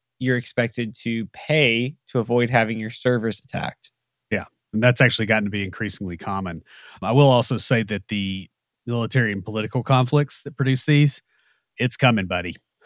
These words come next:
Speaker 2: uh, with everything going on. Actually, we've had a bunch of attempted logins from the Russian Federation today and yesterday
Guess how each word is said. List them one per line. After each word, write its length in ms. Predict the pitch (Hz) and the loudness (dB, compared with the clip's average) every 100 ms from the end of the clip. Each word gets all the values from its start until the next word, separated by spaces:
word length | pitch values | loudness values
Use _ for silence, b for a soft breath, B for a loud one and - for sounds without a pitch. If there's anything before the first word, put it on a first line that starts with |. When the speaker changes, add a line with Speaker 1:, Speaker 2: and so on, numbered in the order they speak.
| B B - | B B -12
Speaker 2:
uh, 160 | 101 95 | -8 -6
with 140 | 95 98 | -4 -2
everything 380 | 104 101 107 | -2 -2 -4
going 240 | 98 101 98 | -2 -2 0
on. 280 | 107 107 104 | 0 0 0
Actually, 460 | 110 123 127 107 | 0 2 0 0
we've 240 | 101 120 123 | 0 0 0
had 400 | 120 107 98 98 - | 0 2 0 -2 -6
a 40 | |
bunch 240 | 104 113 - | -2 -2 -2
of 60 | |
attempted 380 | 110 127 110 98 | -6 -4 -4 -4
logins 680 | 95 104 110 104 95 95 - | -2 0 0 -2 -4 -4 -6
from 280 | - 101 90 | -6 -6 -4
the 100 | 90 | 0
Russian 300 | 110 135 95 | 2 2 0
Federation 760 | 101 92 90 92 - 85 87 - - | -2 -2 -2 -2 -4 -6 -12 -14 -10
today 340 | 104 101 101 | -2 2 2
and 120 | 85 | 2
yesterday 560 | 95 107 - 82 69 | 0 0 -2 -6 -10